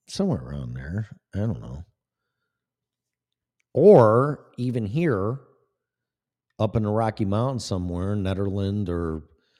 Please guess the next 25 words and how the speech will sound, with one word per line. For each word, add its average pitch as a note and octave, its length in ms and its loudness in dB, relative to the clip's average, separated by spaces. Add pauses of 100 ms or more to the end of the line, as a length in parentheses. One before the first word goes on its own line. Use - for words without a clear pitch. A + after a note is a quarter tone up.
(120)
some, F#2 600 -2 (1200)
mm, E2+ 560 -14
people D#2+ 240 -10
are D#2 40 -8
gonna D2+ 100 -8
take D#2+ 240 -6
this E2 200 -6
the E2 80 -8
wrong D#2 160 -6
way, E2+ 200 -4
some B2 400 -2 (100)
backwards G2+ 520 0
fuck, - 500 -6 (240)
you A#2 80 -4
know, E2+ 260 -4 (600)
mountain G2+ 480 0
people F2+ 760 -4 (300)
town. E2+ 520 -4 (440)
I G#2 40 0
don't F#2 200 -2
mean E2+ 340 -4 (100)
anything F#2+ 400 -2
mean F#2+ 240 -2
by D2 160 -4
that. C2+ 320 -6